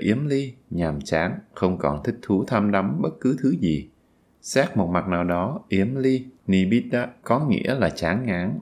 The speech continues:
không phải là chán hành thiền, mà với nghĩa là hành giả thấy sự sanh diệt, sanh và diệt liên tu bất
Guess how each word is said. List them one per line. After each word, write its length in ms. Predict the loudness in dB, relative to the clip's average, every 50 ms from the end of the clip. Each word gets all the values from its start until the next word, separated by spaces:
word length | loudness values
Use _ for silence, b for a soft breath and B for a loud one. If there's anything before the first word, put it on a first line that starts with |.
| -10 -18 _
không 280 | -12 -2 0 0 0 0
phải 220 | -2 -2 -2 0
là 100 | 0 -2
chán 320 | -2 -2 -2 0 0 0 0
hành 240 | 0 0 0 -2
thiền, 240 | -4 -4 -4 -4 -4 -6 -10 _ _ _ _ _ _ _
mà 240 | -2 0 2 2 2
với 200 | 2 0 -2 0
nghĩa 340 | 0 -2 -2 -2 -2 -4 -6 -6 -8
là 180 | -4 -2 -2 0
hành 200 | 0 0 0 2
giả 200 | 2 2 0 0 0
thấy 120 | -2 -2
sự 180 | 0 -2 -2 -2
sanh 300 | -2 -2 -2 -2 0 0
diệt, 240 | 0 0 0 -2 -6 -12 _ _ _
sanh 420 | -10 -2 0 0 2 2 0 0
và 160 | 0 0 0 0
diệt 240 | 2 0 0 0 0
liên 280 | 0 0 2 2 0 0 0
tu 140 | 0 2
bất 140 | 2 2 0